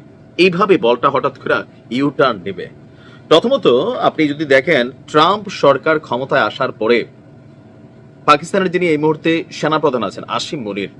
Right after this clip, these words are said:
তাকে বেশ কয়েকবার আমেরিকাতে ডাইকা নিছে এবং আমেরিকাতে বইসা ভারতকে হুঁশিয়ারি দিছিল এই আসিম মনির। তো আসিম মনিরের এই উত্থানের পরে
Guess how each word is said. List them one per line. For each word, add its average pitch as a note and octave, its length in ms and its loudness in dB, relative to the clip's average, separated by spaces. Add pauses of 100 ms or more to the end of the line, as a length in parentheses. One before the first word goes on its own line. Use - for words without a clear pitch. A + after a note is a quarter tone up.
(120)
তাকে C#3+ 180 0
বেশ C3+ 340 -6
কয়েকবার C3 480 2 (560)
আমেরিকাতে D3+ 380 0
ডাইকা A2+ 260 0
নিছে F2+ 280 -12 (360)
এবং E3 180 2 (160)
আমেরিকাতে E3+ 360 0
বইসা B2+ 420 0 (100)
ভারতকে D3 420 -4
হুঁশিয়ারি A#2 400 -2
দিছিল A2+ 340 0 (440)
এই C#3+ 260 2
আসিম B2 380 -4
মনির। F#2+ 240 -10 (1040)
তো - 100 2
আসিম F#3 340 2
মনিরের A3 300 4
এই D3+ 300 4
উত্থানের F3+ 420 0
পরে B2 360 2